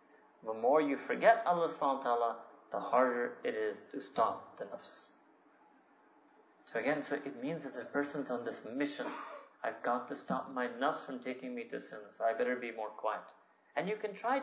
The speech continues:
you experience these things. You will see that if a person does these, these three things,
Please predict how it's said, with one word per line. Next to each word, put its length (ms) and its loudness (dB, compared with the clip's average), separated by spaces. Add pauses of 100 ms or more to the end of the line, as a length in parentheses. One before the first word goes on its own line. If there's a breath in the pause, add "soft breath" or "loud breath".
you 80 -6
experience 720 -2
these 180 -4
things. 400 -16 (500 soft breath)
You 100 0
will 100 2
see 160 -4
that 120 0
if 120 -4
a 40 2
person 380 -2
does 240 4
these, 220 -2
these 160 -6
three 280 0
things, 520 -4